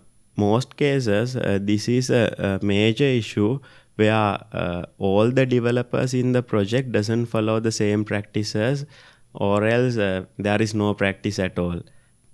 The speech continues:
In JavaScript, uh, what I saw throughout my years of experience is that you can do the same thing in various ways, and people might come and say, "Okay, why don't you do it this way and that way?" And there are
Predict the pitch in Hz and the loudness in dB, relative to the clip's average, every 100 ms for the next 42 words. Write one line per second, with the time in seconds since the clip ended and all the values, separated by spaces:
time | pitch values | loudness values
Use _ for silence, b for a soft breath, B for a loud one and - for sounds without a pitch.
0 | - - - - - 117 120 107 98 98 | -20 -20 -16 -12 -2 0 0 0 -2 0
1 | 104 113 - 127 - 90 92 95 95 95 | -2 -4 -4 -6 -6 -6 -4 -4 -4 -4
2 | - 110 120 120 117 - - 113 110 110 | -4 -2 0 -2 -4 -8 -6 -2 -2 -2
3 | 107 104 107 110 110 107 - 113 110 107 | 0 0 0 0 -2 -4 -10 -6 -2 0
4 | 107 107 110 107 104 107 - 107 110 107 | 0 0 -2 -4 -6 -8 -6 -2 0 0
5 | 110 107 113 117 - - B B 110 110 | -2 -4 -2 -2 -4 -20 B B 2 2
6 | 107 117 117 110 110 117 - 107 107 113 | 2 0 2 2 2 0 0 2 2 0
7 | 117 117 113 107 98 101 104 117 120 113 | -2 0 0 0 2 0 2 2 0 0
8 | 98 107 110 104 104 98 B B B B | -2 0 0 0 -2 -4 B B B B
9 | - - - 110 110 113 113 110 107 113 | -20 -18 -4 -2 0 0 2 0 0 -2
10 | 107 107 110 107 101 101 95 98 101 104 | 0 0 2 2 2 2 0 2 0 2
11 | 104 101 98 98 101 95 98 98 - 104 | 2 0 2 2 2 0 -2 -4 -4 -2
12 | 98 101 98 98 95 - 101 104 107 101 | 0 0 0 -2 -2 -2 0 2 0 0
13 | 101 104 107 | 0 0 -2